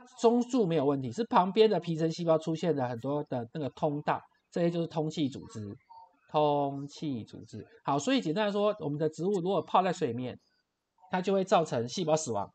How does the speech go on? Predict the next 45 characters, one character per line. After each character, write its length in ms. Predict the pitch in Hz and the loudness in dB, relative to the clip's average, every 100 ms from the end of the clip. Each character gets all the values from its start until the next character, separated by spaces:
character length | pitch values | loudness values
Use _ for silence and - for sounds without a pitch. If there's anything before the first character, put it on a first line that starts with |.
| - | -8
然 80 | |
后 120 | 123 156 | -2 0
造 160 | 165 | 0
成 200 | 147 117 110 | -2 -4 -6
有 120 | 107 | -6
通 160 | 143 | -4
气 120 | 170 170 | -2 -4
组 120 | 113 | -4
织 80 | 123 | -6
形 160 | 117 | -8
成。 140 | 98 - | -14 -16
啊， 80 | - | -12
这 140 | 120 180 | -6 -4
是 80 | |
一 100 | 175 | -4
些 220 | 165 160 - _ _ - | -6 -6 -6 _ _ -8
乙 100 | 135 | -6
烯 180 | 135 196 | -4 2
的 120 | 156 | 2
一 40 | |
个 60 | 151 | 2
特 220 | 139 185 | -2 -2
别 100 | 143 | -2
的 80 | 117 | -2
特 140 | 160 | -4
性， 160 | 135 135 | -4 -2
在 200 | 175 147 | -2 0
淹 200 | 170 175 | 0 0
水 160 | 180 120 | 0 -2
的 80 | 110 | -4
时 160 | - 120 | -4 -6
候 80 | |
会 160 | 113 165 | -4 -4
有 100 | 117 - | -4 -6
以 180 | 120 | -10
下 260 | 113 190 120 - _ - | -4 -2 -2 -4 _ -8
产 100 | 131 | -4
生 100 | 175 | -2
不 80 | 170 | -2
定 120 | 175 | -2
根、 300 | 175 165 160 | 2 2 2
节 100 | 170 | 0
间 160 | 139 160 | -4 -2
生 160 | 156 | -2
长 240 | 156 143 | -2 -2